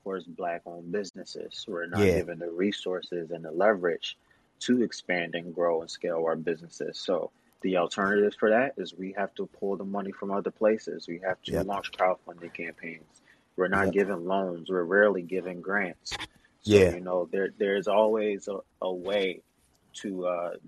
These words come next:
Speaker 1: do what you need to do as long as you have the right strategy in place and the right discipline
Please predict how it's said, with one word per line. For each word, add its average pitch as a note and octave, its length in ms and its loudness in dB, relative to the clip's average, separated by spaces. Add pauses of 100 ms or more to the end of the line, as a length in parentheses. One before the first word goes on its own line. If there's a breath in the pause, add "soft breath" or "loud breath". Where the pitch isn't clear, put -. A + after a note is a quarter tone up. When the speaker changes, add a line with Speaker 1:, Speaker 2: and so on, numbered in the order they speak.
Speaker 1:
do G2 120 -8
what G2 140 -8 (120)
you F#2+ 80 -12
need F#2+ 220 -8
to F#2 100 -12
do G2 280 -6
as G#2 100 -12
long F2+ 280 -6
as F2 160 -4
you F2+ 180 -6
have E2+ 320 2 (440)
the F2+ 100 0
right F2+ 180 4
strategy G2+ 640 2
in G2+ 100 -10
place G#2 440 -6
and F#2 180 -12
the E2+ 60 -14
right E2+ 280 -6
discipline F#2 600 -8